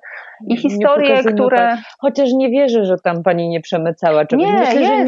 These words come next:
Speaker 2: nig-, nigdy to nie jest,
Speaker 1: Ja,
Speaker 2: y,
Speaker 1: nie, oczywiście, ale ja się z tym zgadzam. To, ja powiedziałam, że to nie jest książka o mnie, no nie w całości. Natomiast oczywiście
Speaker 2: Tak.
Speaker 1: ona jest w pewien sposób o mnie i są w, w niej obrazy z mojego życia. Oczywiście nie powiem, które. Natomiast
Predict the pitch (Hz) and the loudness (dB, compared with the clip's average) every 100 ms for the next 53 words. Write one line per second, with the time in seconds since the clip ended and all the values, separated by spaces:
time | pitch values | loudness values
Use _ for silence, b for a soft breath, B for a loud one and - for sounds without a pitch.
0 | 262 208 269 277 233 214 214 185 175 180 | 0 -2 -2 0 0 0 0 0 0 -2
1 | 175 - 202 202 254 - 240 269 262 269 | -2 -4 -2 0 2 0 -2 -2 -4 -2
2 | 269 294 - 233 233 233 240 254 233 262 | -2 -2 0 0 0 -4 -8 -6 -2 0
3 | 254 208 208 - 240 240 233 262 226 226 | 0 -2 -4 -6 -4 -4 -4 -2 -4 -4
4 | 247 240 - 269 254 - 226 - 220 220 | -4 -6 -6 -2 -2 -2 -6 -2 -2 -2
5 | 214 226 240 - 214 233 247 247 - 254 | -2 -4 -4 -6 -4 0 -2 -2 -2 2
6 | 262 226 - - 175 190 - - 220 226 | 2 0 -6 -12 -10 -10 -12 -10 -6 -2
7 | 240 302 294 185 190 214 262 262 - 196 | 0 0 0 -2 -2 0 0 -2 -10 -6
8 | 208 - 214 196 - 190 190 202 214 208 | -6 -6 -10 -8 -4 -2 -2 -4 -4 -4
9 | 208 - 233 233 214 208 196 185 196 208 | -4 -4 -2 -2 -6 -12 -14 -10 -6 -6
10 | 214 - 190 202 208 208 202 196 185 196 | -8 -8 -2 -2 -2 -4 -10 -10 -10 -10
11 | 180 - 185 196 240 _ - - 208 208 | -8 -8 -6 -6 -8 _ -20 -12 -8 -6
12 | 208 196 190 - - 170 160 240 _ - | -4 -4 -6 -6 -4 -4 -6 -10 _ -20
13 | B B B - 220 269 269 | B B B -6 -2 -2 -2